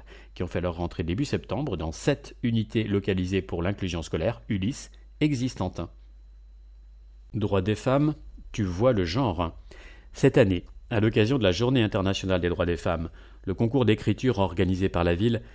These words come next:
célèbre le droit à l'avortement cinquante ans après la légalisation de l'I V G, un an après, à peine après son entrée dans la Constitution.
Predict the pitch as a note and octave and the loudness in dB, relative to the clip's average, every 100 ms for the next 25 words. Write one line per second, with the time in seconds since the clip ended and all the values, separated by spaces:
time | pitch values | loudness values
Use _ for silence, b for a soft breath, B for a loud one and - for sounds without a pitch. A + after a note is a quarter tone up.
0 | B - - A#2 G#2+ F2+ E2+ D#2+ G#2 A2 | B -2 2 4 4 0 0 0 0 0
1 | - G2 E2+ E2+ F#2+ G#2+ - G2 F2 G#2 | -2 -2 0 2 2 0 -2 -2 -2 -2
2 | - A#2+ A2+ F2+ F#2+ E2+ - A2+ E2+ E2+ | -2 -2 -2 -4 -4 -4 -2 0 0 0
3 | G2+ F#2 F#2 E2+ E2 G#2+ F2+ F#2 F2 D#2 | 0 0 0 0 -2 -4 -2 -2 -2 -2
4 | F2+ A2 B B B - A#2+ A#2 G2 F2 | -4 -8 B B B -2 2 4 2 0
5 | - - - A2+ C#3 - - F#2 G#2+ A#2+ | -4 -10 -2 -2 -2 -8 -12 -6 -2 0
6 | G#2 - A2+ F#2+ F2 - A2 E2+ D#2+ G2 | -2 -6 -8 -4 -6 -4 -2 -2 -4 -6
7 | - F2+ - E2+ F2 | -8 -10 -10 -8 -8